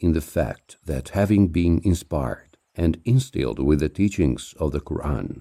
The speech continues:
he was able to find his own place in this material world, which lives its own life, to harmonize his ambitions and endeavors with the order and laws governing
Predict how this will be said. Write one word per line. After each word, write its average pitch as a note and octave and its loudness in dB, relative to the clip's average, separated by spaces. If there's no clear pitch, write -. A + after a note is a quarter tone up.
he - -2
was G#2+ 4
able C2+ 0
to E2 -2
find C#2 0
his D#2 -2
own F2+ 4
place D2+ -2
in D#2+ 0
this C2+ -4
material C2 0
world, A#1 -6
which F#2+ 0
lives D2+ 0
its - -8
own D#2 4
life, C2 -4
to E2 -4
harmonize E2 4
his C#2 -2
ambitions C2+ -2
and D2+ -4
endeavors C2+ 0
with F2 0
the C2+ -2
order E2+ 2
and D#2+ -2
laws E2 0
governing F2 -4